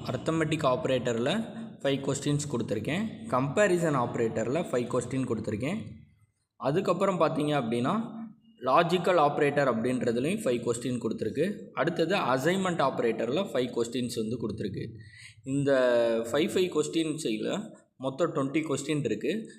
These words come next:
இந்த ட்வென்டி கொஸ்டினையும் வீடியோவை பாஸ் பண்ணிட்டு நீங்க ப்ரோக்ராமை கரெக்டா என்டர் பண்ணி அவுட்புட் வர வைங்க. அவுட்புட் வர வச்சிட்டீங்க அப்படின்னா நீங்க பண்ண ஆன்சரும் நான் கொடுத்த ஆன்சரும் சேமா இருக்கா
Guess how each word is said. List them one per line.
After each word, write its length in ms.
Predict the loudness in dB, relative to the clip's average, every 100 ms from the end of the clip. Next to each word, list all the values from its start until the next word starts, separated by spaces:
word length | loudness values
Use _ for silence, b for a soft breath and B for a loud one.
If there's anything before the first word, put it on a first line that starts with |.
| B -4
இந்த 140 | -2 0
ட்வென்டி 280 | 0 0 0
கொஸ்டினையும் 600 | 0 -2 -2 0 0 -2 -2
வீடியோவை 400 | 0 2 2 2 2
பாஸ் 240 | 0 0
பண்ணிட்டு 380 | -6 -4 -2 -2 -4 -8 B B B _ _
நீங்க 260 | -4 0 0 0 -4 -14 -6
ப்ரோக்ராமை 480 | -4 0 2 2 0
கரெக்டா 320 | -2 -4 -2 -2 0
என்டர் 280 | -2 -2 -2
பண்ணி 200 | -2 0
அவுட்புட் 400 | 0 -2 -4 -2 0
வர 100 | 0 0
வைங்க. 240 | -2 -4 -6 B B B B 0
அவுட்புட் 400 | 2 2 0 2 4
வர 120 | 4 2
வச்சிட்டீங்க 380 | 2 -2 0 0
அப்படின்னா 340 | 0 0 -2 -2 -2 B B -12 -4
நீங்க 220 | 0 0 0
பண்ண 200 | 0 2 0
ஆன்சரும் 500 | 0 0 -2 0 -2 -4 B B B _ 0
நான் 220 | 0 2
கொடுத்த 240 | 0 2 2 2
ஆன்சரும் 460 | 0 0 0 0 -2 -8 -16 -8
சேமா 360 | -2 0 0 0 0
இருக்கா 240 | 0 2